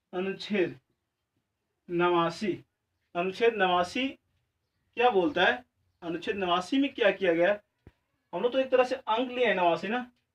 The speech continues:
जो आपको trick में मदद करेगा नवासी। और नवासी ही ऐसा आपका जो है ना अंक है जो परीक्षा में आपको नवासी अंक ला देगा, हीरो बना देगा, स्मार्ट बना देगा परीक्षा में आपको। नवासी अंक, जो नवासी अनुच्छेद का प्रयोग करेगा।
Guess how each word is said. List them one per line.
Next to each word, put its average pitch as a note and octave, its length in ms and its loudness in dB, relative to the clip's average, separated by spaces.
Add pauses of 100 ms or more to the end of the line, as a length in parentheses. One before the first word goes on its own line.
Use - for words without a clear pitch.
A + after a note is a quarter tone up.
(220)
जो G#3 260 -4
आपको G3+ 280 -2 (300)
trick A#3 220 -4
में G#3+ 120 -2
मदद F#3+ 220 0
करेगा G#3 240 2
नवासी। E3 460 0 (520)
और D3+ 60 -8
नवासी E3 480 0
ही C4+ 200 2 (100)
ऐसा F3+ 340 4
आपका G#3 220 4
जो F#3 120 -2
है F3+ 60 2
ना A#3 240 0 (680)
अंक G#3+ 300 -2
है A#3+ 140 2
जो G#3 160 -4
परीक्षा F#3+ 360 -4
में G#3 80 -2
आपको F#3+ 160 0
नवासी E3+ 380 0
अंक F#3+ 280 -4
ला C#3 140 -4
देगा, C#3+ 340 -4 (540)
हीरो B3 200 0
बना F#3+ 220 2
देगा, G3 260 0
स्मार्ट F#3+ 400 -2
बना E3 200 -2
देगा G3 220 0
परीक्षा G3 440 -6
में D#3 80 -2
आपको। C#3 260 -6
नवासी D#3+ 640 0 (800)
अंक, A#3 300 -2 (160)
जो F#3 180 -2
नवासी D#3+ 500 -2 (120)
अनुच्छेद D#3+ 440 -2
का A3 160 0
प्रयोग F3 280 -2
करेगा। D3+ 340 2